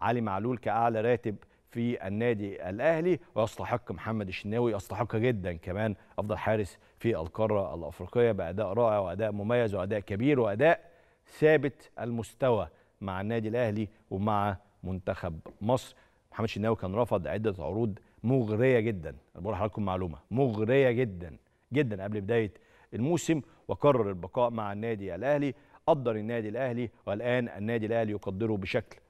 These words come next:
رائع جدًا ويستحق بكل تأكيد. ده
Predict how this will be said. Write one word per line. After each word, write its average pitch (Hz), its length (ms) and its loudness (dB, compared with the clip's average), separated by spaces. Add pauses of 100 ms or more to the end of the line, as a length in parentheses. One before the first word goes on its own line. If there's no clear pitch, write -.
رائع 101 420 2 (280)
جدًا 117 400 0 (140)
ويستحق 98 540 -8
بكل 90 320 -8 (260)
تأكيد. - 440 -10 (300)
ده 139 180 2